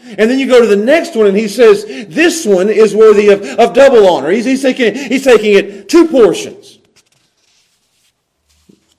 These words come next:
Even more than honor. It's twofold. It's another step in, in, in honor. Who, who gets the double honor? You, you with me on this? "Let the elders that rule well be counted worthy of double honor."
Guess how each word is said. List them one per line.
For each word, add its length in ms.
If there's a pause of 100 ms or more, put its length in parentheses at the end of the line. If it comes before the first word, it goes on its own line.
(460)
Even 260
more 220
than 100
honor. 320
It's 120
twofold. 880
It's 220
another 440
step 420
in, 160
in, 220
in 160
honor. 440 (500)
Who, 180
who 240
gets 200
the 120
double 320
honor? 260 (320)
You, 120
you 200
with 160
me 80
on 140
this? 320 (880)
"Let 180
the 120
elders 360
that 140
rule 320
well 360 (920)
be 100
counted 360
worthy 260
of 220
double 380
honor." 320